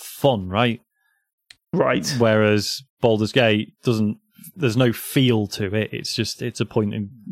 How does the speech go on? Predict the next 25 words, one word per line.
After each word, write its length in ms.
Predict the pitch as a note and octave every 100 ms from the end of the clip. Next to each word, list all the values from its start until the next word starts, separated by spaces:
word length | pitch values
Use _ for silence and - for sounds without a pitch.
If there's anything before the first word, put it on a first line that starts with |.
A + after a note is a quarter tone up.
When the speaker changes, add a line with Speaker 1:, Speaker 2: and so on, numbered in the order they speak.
| - -
Speaker 1:
point 180 | A#2
and 100 | G#2+
clicky 500 | G2+ A2+ A#2 A2 G#2 - - - - _
turn-based 500 | - B2+ A#2 G#2+ -
Speaker 2:
Yeah. 60 | G#2+
Speaker 1:
thing. 120 | G2+
So 120 | -
there's 140 | A2 D#3
Speaker 2:
I, 100 | E3+
Speaker 1:
no 80 | A#2
Speaker 2:
and 100 | A2+
I've, 240 | A2+ - G#2+
I've 280 | D#3+ E3 D#3+
never 340 | E3 E3 D#3
liked 400 | D3 C3+ C#3+ -
that 240 | D3 C3 -
style 360 | - C#3+ B2
of 100 | A#2+
gameplay 400 | - B2 A#2 B2 B2
Speaker 1:
Yeah. 100 | B2
Speaker 2:
either, 160 | A#2
right? 260 | G#2+ A#2 -
So, 420 | - B2+ B2 B2 - _ _ _ _ _ - -
so 180 | C3 D3+
again 500 | C#3 B2+ C#3+ B2+ B2+